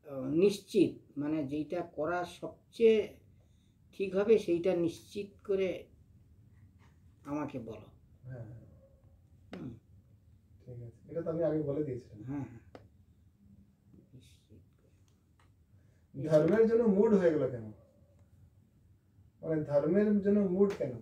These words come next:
Speaker 2: ধর্মটা কি? হ্যাঁ, mood হবে কেন? mood মানে তো, আহ, মানে মূর্খ থেকে, মূর্খতা থেকে আরো উপরে দরজার,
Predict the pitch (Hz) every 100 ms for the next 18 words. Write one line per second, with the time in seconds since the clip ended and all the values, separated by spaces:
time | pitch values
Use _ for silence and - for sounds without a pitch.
0 | - 156 165 190 175 175 160 123 - _
1 | _ _ - - _ _ _ _ _ _
2 | _ 139 123 - _ _ 160 185 196 180
3 | 175 147 123 117 131 165 175 190 202 202
4 | 214 202 - - _ _ - 160 156 156
5 | 175 175 190 202 - 220 - 185 190 214
6 | - 226 226 226 233 202 196 180 160 -
7 | 160 156 160 147 139 135 139 135